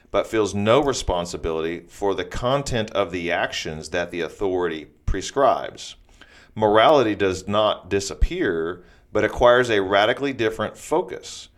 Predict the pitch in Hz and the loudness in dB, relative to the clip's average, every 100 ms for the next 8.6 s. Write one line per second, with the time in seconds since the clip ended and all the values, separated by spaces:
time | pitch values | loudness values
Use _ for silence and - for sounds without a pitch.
0 | _ _ - 101 - 104 90 107 127 165 | _ _ -6 -4 -2 -2 2 2 2 0
1 | - - 123 - 113 - 107 95 - 120 | 2 2 2 -4 -8 -2 0 0 0 0
2 | 120 117 95 - 151 117 87 90 - - | 0 0 -2 -2 0 2 0 -2 -6 -16
3 | _ 101 - 120 135 123 107 98 110 104 | _ -2 2 4 2 2 0 0 0 2
4 | 101 98 110 117 107 - 82 85 85 110 | 2 2 2 0 -2 -4 -4 -8 -10 -8
5 | 107 95 - - 85 - 107 110 117 110 | -2 -2 -2 -4 -6 -8 -4 -2 -2 -4
6 | 95 95 117 - 98 90 - 117 139 147 | 0 2 2 0 -6 -8 -4 0 2 0
7 | - 82 82 82 82 85 85 87 87 - | -4 -2 -2 -2 -2 0 -2 -2 -6 -4
8 | 117 123 87 - - | -4 -2 -2 -4 -16